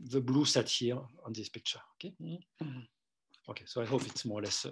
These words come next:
clear. Something you can, you can make sense also of the size of the boundary of the hull. So the boundary of the hull is here. You can define a kind of boundary hull, boundary size.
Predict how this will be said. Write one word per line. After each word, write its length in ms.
clear. 180
Something 340
you 100
can, 300
you 80
can 180
make 160
sense 340
also 460
of 220
the 160
size 440
of 100
the 80
boundary 420
of 140
the 80
hull. 220
So 140
the 100
boundary 320
of 100
the 80
hull 160
is 100
here. 320
You 80
can 220
define 360
a 60
kind 180
of 140
boundary 420
hull, 280
boundary 380
size. 440